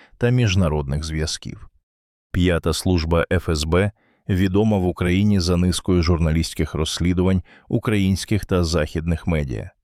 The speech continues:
Згадки про представників цієї служби неодноразово виринали у зв'язку з подіями на Євромайдані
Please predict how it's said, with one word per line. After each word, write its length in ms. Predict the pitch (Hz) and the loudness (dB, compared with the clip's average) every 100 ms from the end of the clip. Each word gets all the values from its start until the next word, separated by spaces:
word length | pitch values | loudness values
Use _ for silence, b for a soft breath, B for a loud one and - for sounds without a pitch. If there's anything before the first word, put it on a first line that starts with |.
| _ | _
Згадки 580 | - 82 82 95 - 107 | -6 -2 2 2 0 -2
про 180 | 90 92 | 0 -2
представників 720 | 98 92 - 95 95 - 98 | -2 -4 -2 2 2 2 -2
цієї 360 | - 95 87 82 | 0 0 2 0
служби 600 | - 120 110 78 62 50 b b | 0 0 0 0 -6 -8 b b
неодноразово 920 | - 98 113 101 104 101 85 98 85 80 | 0 4 4 4 2 2 2 2 2 0
виринали 540 | 80 78 90 120 113 | 0 2 2 2 2
у 160 | - 101 | 2 0
зв'язку 520 | 87 95 85 - 110 | 2 0 0 -2 -4
з 80 | - | -2
подіями 540 | 92 82 85 85 82 | -4 0 2 2 2
на 100 | 80 | 0
Євромайдані 800 | 78 78 80 78 80 107 113 107 | 0 0 -2 -2 0 2 2 0